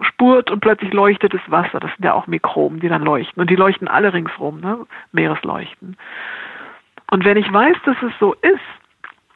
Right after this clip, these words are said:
dann hat das Konsequenzen. Das heißt, jede Kleinigkeit, die ich mit meinem Körper tue, tut etwas mit meinem Mikrobiom. Übrigens auch Hände <laughs> auflegen.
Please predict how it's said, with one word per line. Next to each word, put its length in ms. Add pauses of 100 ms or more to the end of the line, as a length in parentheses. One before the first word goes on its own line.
(500)
dann 220
hat 120
das 180
Konsequenzen. 760
Das 140
heißt, 300 (280)
jede 280
Kleinigkeit, 920
die 140
ich 300
mit 160
meinem 360
Körper 480
tue, 540 (460)
tut 420
etwas 440
mit 300
meinem 520
Mikrobiom. 920 (600)
Übrigens 520 (120)
auch 240
Hände 280
<laughs> 80
auflegen. 540